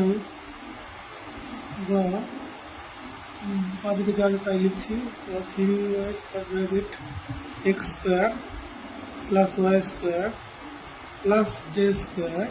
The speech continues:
স্কয়ার ব্র্যাকেট বন্ধ। Equal to, এটা ভাঙলে কি দাঁড়াবে? এক্স স্কয়ার প্লাস ওয়াই স্কয়ার প্লাস জেড স্কয়ার প্লাস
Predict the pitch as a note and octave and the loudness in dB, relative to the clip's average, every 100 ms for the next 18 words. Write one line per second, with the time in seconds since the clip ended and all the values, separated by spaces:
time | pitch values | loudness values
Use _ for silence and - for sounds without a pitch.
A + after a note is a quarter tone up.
0 | - - - - - - - - - - | -6 -10 -12 -12 -12 -12 -12 -10 -10 -12
1 | - G#3 F#3 - G3+ F#3+ F#3+ F#3+ G#3 G3 | -10 -6 -6 -4 0 4 6 4 4 0
2 | F3+ D#3 D3+ - - - - - - - | -2 -2 -6 -8 -14 -14 -12 -12 -12 -12
3 | - - G#3 - A#3 G#3 - - G3 B3 | -8 -2 0 6 8 8 4 2 2 0
4 | - - F#3+ F#3+ F3+ F#3+ F#3+ F#3+ F#3+ F#3+ | -6 -8 -4 -2 0 2 4 4 4 4
5 | G3 A3 F#3+ - - - - F#3 F#3+ F#3 | 4 2 -2 -2 -6 -6 0 4 4 0
6 | - - - - - - F#3+ G#3 G#3 - | -6 -10 -12 -12 -12 -2 4 4 4 2
7 | F#3+ F#3+ - - F#3 F#3 F#3 F#3 - - | 2 2 0 -4 0 2 4 2 -2 -12
8 | - - - - - - - - F#3 A3 | -12 -12 -12 -12 -12 -12 -12 -10 4 8
9 | A#3 - - - F3 G3+ G3+ G3+ - - | 8 4 -4 -4 0 2 4 2 0 -4
10 | F3+ F3 E3 F3+ F#3+ - - - - - | -2 0 0 -2 -4 -8 -12 -12 -12 -10
11 | - - - - - - - - - G#3+ | -10 -10 -6 -6 -6 -12 -12 -10 4 8
12 | G3 | 8